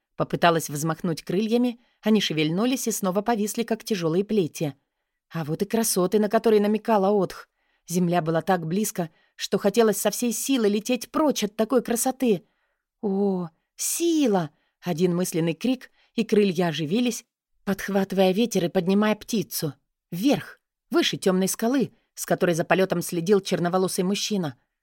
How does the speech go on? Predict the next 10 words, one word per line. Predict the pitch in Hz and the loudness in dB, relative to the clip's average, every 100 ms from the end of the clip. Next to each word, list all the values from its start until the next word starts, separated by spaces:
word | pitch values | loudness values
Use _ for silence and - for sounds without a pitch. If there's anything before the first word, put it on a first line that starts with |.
| _ _ | _ _
Туда, | 175 139 208 | -8 -2 0
где | 233 202 | 0 2
рождались | 214 202 160 180 175 | 2 2 0 0 -2
звёзды. | 165 180 190 139 135 143 - _ _ _ _ | -2 0 0 0 -4 -6 -10 _ _ _ _
«Хватит, | - - 160 151 131 | -12 2 4 4 0
Иванна!» | 143 156 143 131 123 - _ _ _ | 0 2 0 -4 -8 -14 _ _ _
Птица | - 226 214 190 | -2 -2 0 0
возмущённо | 175 180 - 202 185 | 0 -2 0 0 0
взмахнула | 160 175 - 196 185 | -2 -6 -4 -4 -2
крыльями | 170 262 214 175 165 | -2 -2 0 0 -2